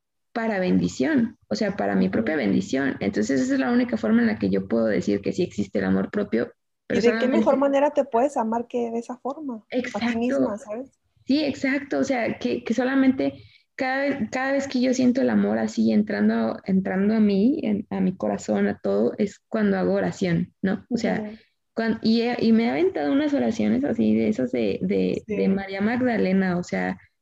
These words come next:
Speaker 2: Sí.
Speaker 1: he estado así berreando en el sillón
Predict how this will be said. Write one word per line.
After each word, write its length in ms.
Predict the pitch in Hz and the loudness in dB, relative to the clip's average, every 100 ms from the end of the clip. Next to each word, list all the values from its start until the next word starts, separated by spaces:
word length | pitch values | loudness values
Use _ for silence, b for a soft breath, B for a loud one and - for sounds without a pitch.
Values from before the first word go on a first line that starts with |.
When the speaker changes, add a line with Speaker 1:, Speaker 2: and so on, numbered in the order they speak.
| _ | _
Speaker 2:
Sí. 220 | _ 240 220 | _ -12 -4
Speaker 1:
he 100 | 226 | -4
estado 340 | 226 247 269 | -2 -2 0
así 260 | 269 262 247 | 2 4 4
berreando 600 | 233 233 226 220 226 269 | 2 0 0 2 2 4
en 80 | 277 | 2
el 100 | 233 | 2
sillón 480 | 226 185 196 233 | 0 0 -2 -4